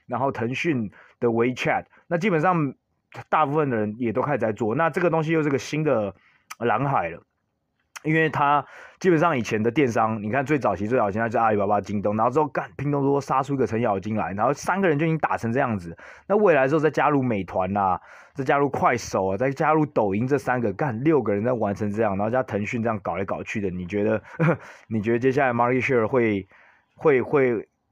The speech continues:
阿里巴巴会有好，好头吃吗？是当然没有啊，它，它 market share 其实已经从五，三十五年前的，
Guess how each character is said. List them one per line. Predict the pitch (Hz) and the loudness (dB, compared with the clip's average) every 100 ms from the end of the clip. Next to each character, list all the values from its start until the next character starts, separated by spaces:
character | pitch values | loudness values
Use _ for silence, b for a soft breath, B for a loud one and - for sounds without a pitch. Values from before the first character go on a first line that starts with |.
| - | -4
阿 | 156 156 | 0 2
里 | |
巴 | 131 139 | 2 2
巴 | 135 | 2
会 | 131 | 4
有 | 113 98 | 4 2
好， | 87 101 95 - | 0 -2 -4 -6
好 | - 107 104 | -4 -2 -2
头 | - 104 | -2 -2
吃 | 110 - 127 | -4 -6 -2
吗？ | 117 | 0
是 | 117 147 | 0 -2
当 | 170 | -2
然 | 120 | 0
没 | 113 | -2
有 | 127 104 | 0 0
啊， | 117 | 0
它， | 160 - | -2 -4
它 | 185 | 0
market | 202 202 190 | 2 2 0
share | 170 | -2
其 | 123 | -2
实 | 147 | -4
已 | 110 | -2
经 | 131 | -4
从 | - 107 110 117 - | -4 -4 -4 -6 -8
五， | 123 107 | -8 -4
三 | 151 151 | -2 -2
十 | - | -4
五 | 135 113 | -6 -4
年 | 98 104 | -4 -6
前 | - 98 | -4 -2
的， | 101 98 | -2 -2